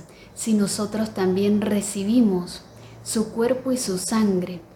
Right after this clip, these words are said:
su presencia real y verdadera en el Santísimo Sacramento, también estaremos disfrutando de su gloria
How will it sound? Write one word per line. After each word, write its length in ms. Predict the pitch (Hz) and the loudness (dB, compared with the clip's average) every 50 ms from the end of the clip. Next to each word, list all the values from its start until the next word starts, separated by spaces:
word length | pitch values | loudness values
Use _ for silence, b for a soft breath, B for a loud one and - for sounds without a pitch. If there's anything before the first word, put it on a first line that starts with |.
| B B B B B B B - | B B B B B B B -16
su 300 | - - - 240 220 214 | -10 -2 -2 0 0 0
presencia 680 | - 208 208 202 - - 247 240 240 240 - 254 247 226 | -2 -4 -4 -4 -2 -2 -2 -2 -2 -2 -2 -4 -4 -4
real 400 | 214 196 190 185 190 202 214 226 | -4 -4 -4 -4 -2 -2 -2 0
y 100 | 233 220 | 0 0
verdadera 680 | 208 196 185 180 175 180 175 180 190 214 220 202 185 170 165 - B B B B B B | 2 2 0 0 -2 -2 -2 -2 0 0 0 0 -2 -4 -8 -12 B B B B B B
en 140 | 214 214 214 | -2 0 2
el 120 | 208 202 | 2 2
Santísimo 680 | 196 - - 185 185 180 - 226 226 - - 240 220 214 | 0 0 -2 -2 -2 -2 -2 -4 -4 -2 0 0 0 0
Sacramento, 920 | 190 - 202 185 185 - 185 180 180 190 214 247 254 247 247 - 262 262 262 - - - B B B B B B B B B B - | 0 -2 -6 -6 -6 -6 -6 -4 -2 0 4 4 4 4 4 0 -4 -4 -4 -6 -12 -20 B B B B B B B B B B -8
también 560 | 220 202 196 196 208 202 262 262 240 208 - - | -4 -2 0 2 4 4 4 4 4 2 0 -4
estaremos 640 | 190 185 180 - - 190 185 202 208 220 220 226 202 | -8 -8 -8 -8 -8 -6 -2 0 2 4 4 6 4
disfrutando 840 | 208 190 - - 190 185 180 - 208 226 240 240 240 240 254 262 254 - B B B B B B B - | 2 0 0 -4 -8 -8 -6 -4 -2 0 2 2 4 4 2 0 0 -4 B B B B B B B -8
de 220 | 190 180 226 220 | -2 2 2 2
su 500 | 220 - - - 254 254 262 269 269 269 - - | 2 2 0 2 2 2 4 4 2 0 -4 -6
gloria 600 | 202 190 226 226 233 226 220 208 190 185 185 180 | -2 0 2 4 4 4 4 4 2 2 0 0